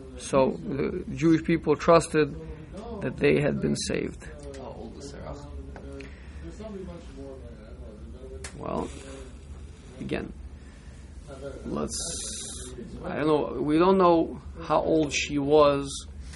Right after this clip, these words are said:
Speaker 1: when she played the harp for Yaakov. Um, but we do know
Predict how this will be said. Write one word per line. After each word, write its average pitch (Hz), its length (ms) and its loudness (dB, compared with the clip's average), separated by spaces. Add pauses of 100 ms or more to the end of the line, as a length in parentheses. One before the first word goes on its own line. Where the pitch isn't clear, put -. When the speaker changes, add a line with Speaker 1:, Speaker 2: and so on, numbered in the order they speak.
(360)
Speaker 1:
when 139 160 0
she 135 560 0 (140)
played 147 280 4
the 131 80 4
harp 135 300 4
for - 160 -6
Yaakov. 123 400 0 (1600)
Um, 117 520 -6
but 131 240 2
we 135 160 0
do 147 220 4
know 139 480 2